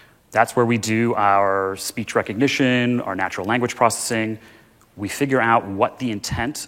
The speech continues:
of the end user was, and then we package back a directive that we send to your device. And that's what your device will act on.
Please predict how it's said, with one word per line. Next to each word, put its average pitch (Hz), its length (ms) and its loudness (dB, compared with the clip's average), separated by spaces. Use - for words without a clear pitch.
of 107 240 -4
the 117 140 -14
end 107 160 -10
user 92 240 -12
was, 95 640 -6
and 101 220 -6
then 113 320 4
we 123 180 2
package 117 600 -2
back 104 440 -2
a 101 220 -2
directive 98 720 -2
that 107 100 -8
we 101 80 -6
send 107 280 -2
to - 100 -10
your 98 200 -2
device. - 600 -6
And 92 100 -6
that's 127 240 4
what 135 140 -4
your 117 100 4
device 104 420 4
will 101 200 0
act 120 320 0
on. - 280 -10